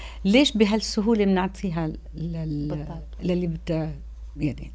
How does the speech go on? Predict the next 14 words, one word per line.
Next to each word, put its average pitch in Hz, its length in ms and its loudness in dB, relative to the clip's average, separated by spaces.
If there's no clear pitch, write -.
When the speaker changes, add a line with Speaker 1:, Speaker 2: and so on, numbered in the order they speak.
Speaker 1:
ل-، 160 120 0
لمنع 175 560 4
الحمل، 190 600 0
وما 202 220 6
بنعطي 185 380 2
الهرمون 175 580 0
لمعالجة 196 560 8
كل 196 260 2
هالعوارض 175 720 2
هيدي 185 320 2
يلي 185 240 4
بتحد 170 640 0
من 180 200 2
أسلوب 170 600 -4